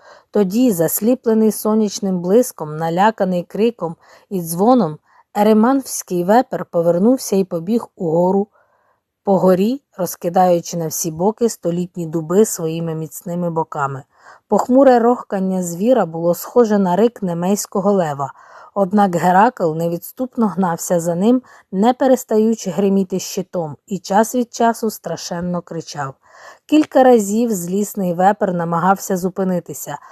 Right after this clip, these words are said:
але кожного разу Геракл лякав його блиском і криком і гнав його все вище і вище. Так дісталися вони до самої вершини гори,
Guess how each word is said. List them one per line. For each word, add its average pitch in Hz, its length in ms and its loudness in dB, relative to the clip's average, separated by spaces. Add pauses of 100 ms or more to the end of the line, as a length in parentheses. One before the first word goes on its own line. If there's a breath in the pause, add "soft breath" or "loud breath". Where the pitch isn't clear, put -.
(200 loud breath)
але 185 240 0
кожного 233 560 4
разу 208 360 4
Геракл 175 600 0
лякав 175 460 -4
його 170 260 0
блиском 196 680 0
і 190 100 -10
криком 175 540 -8 (320 soft breath)
і 202 140 2
гнав 190 340 4
його 180 240 0
все 175 280 -2
вище 175 440 -6
і 170 120 -4
вище. 143 540 -12 (440 soft breath)
Так 302 200 4
дісталися 214 680 2
вони 190 220 -2
до 175 120 0
самої 208 420 2
вершини 240 500 2
гори, 180 380 -2